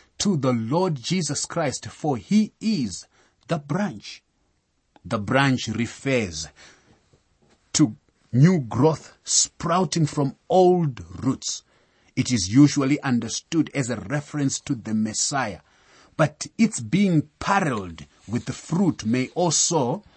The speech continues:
suggest the blessings of God.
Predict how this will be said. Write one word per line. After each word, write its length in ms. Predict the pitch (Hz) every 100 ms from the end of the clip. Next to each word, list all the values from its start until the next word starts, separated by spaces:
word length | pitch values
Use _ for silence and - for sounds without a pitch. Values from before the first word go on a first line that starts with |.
| - -
suggest 720 | - 123 92 151 147 - 120
the 100 | 127
blessings 880 | 135 120 131 160 175 - 139 123 - -
of 320 | - - 69
God. 420 | - - - -